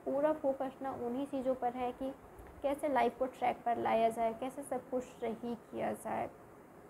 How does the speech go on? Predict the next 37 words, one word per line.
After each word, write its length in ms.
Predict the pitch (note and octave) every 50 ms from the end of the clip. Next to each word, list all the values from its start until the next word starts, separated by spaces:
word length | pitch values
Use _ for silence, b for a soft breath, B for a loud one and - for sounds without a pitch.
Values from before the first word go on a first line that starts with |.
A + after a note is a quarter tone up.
| - - - - - B B B B B B B B B B B B B C4
और 140 | C4 C4 C4
कुछ 260 | - D#4 D4+ D4+ D4+
लोग 180 | C#4 C4+ C4+ C#4
ले 80 | C4+ C#4
मुझे 340 | C#4 C4+ C4+ C4+ C#4+ C4
definitely 560 | B3 B3 B3+ B3+ B3+ B3 B3 A#3+ A3+ B3+ C4+ C4+
लग 180 | B3+ B3 B3 B3+
रहा 80 | B3
है 80 | B3 A#3+
कि 160 | - - B3
ये 60 | B3+
पर्सन 380 | B3 B3 A#3+ - - B3 B3 B3+ -
कहीं 200 | B3+ B3+ B3 B3
और 120 | B3 C4 B3+
सेटल 440 | - - A#3+ A3+ G#3+ A3+ A3 A3 A3+ A3
हो 100 | A#3 A3
रहे 140 | A3 A3 A3
हैं, 240 | G#3+ A3 A3 A#3 A#3+ - -
कहीं 220 | C4 B3+ B3+ B3+ B3
और 180 | A#3+ A#3+ A#3 A#3+
जा 280 | A#3+ A#3 A3+ G#3+ G#3+
रहे 140 | G#3+ A3 A3+
हैं 280 | A3+ A3+ A#3+ A#3 - - - - - - - - - - - - - - - - - B3+
या 120 | B3 B3
कहीं 240 | B3 - B3+ B3+ B3
और 120 | B3 B3
से 160 | B3 - B3+
आ 120 | B3 A#3+ A#3
भी 160 | A3 - C4
रहे 120 | B3+ B3+
हैं, 80 | B3+ B3
ऐसा 160 | B3+ - B3
भी 120 | A3+ A#3+ B3
हो 160 | A3 A#3 A3+
सकता 320 | - - - - - - A3+
है। 160 | A3+ A#3+ - - - - - - - - - - - - - - - - - - - - - - - - - - - B B B B B B B B B B B B B B B - - -
तो 160 | C#4 C4+ C4+